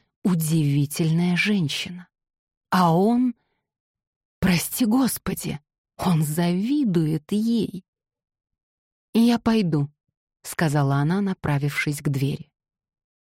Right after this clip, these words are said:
Колин не сразу отреагировал, ошеломлённый этим откровением. Но, увидев её руку на дверной ручке,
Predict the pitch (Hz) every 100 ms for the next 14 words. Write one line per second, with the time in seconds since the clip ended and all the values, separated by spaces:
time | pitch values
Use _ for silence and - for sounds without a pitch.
0 | _ - 285 277 262 262 262 - 254 233
1 | 139 143 139 143 143 139 156 202 175 147
2 | 143 - _ _ _ - - 165 156 156
3 | 156 214 214 214 208 - 175 156 - 180
4 | 170 - - 180 190 160 135 - 175 -
5 | _ _ _ _ _ - 185 180 185 190
6 | 233 190 - 156 165 156 170 190 208 -
7 | 143 143 143 156 156 160 156 208 - -
8 | -